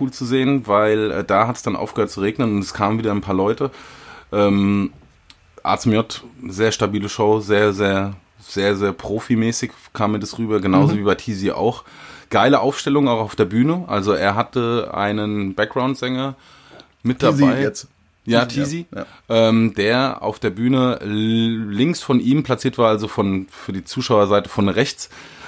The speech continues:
Speaker 1: ähm, der, äh, da drüber die Show noch mal, noch mal gepusht hat und es sehr, sehr, äh, also s-, sehr,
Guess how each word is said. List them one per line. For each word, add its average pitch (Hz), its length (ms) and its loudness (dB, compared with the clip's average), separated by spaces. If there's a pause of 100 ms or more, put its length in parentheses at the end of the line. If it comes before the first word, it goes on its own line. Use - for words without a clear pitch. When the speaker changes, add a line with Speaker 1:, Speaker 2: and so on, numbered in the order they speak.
(100)
Speaker 1:
ähm, 101 480 2 (120)
der, 104 460 2
äh, 92 340 -6 (1000)
da 107 160 2
drüber 110 320 0
die 101 100 -4
Show 117 300 2
noch 123 180 2
mal, 110 560 0
noch - 500 -8
mal 107 180 2
gepusht - 440 -6
hat 196 200 0
und 107 280 -4
es - 460 -12 (100)
sehr, 127 600 2 (640)
sehr, 110 720 0 (760)
äh, - 100 -10 (1700)
also 98 180 -6
s-, - 280 -6 (500)
sehr, - 360 -8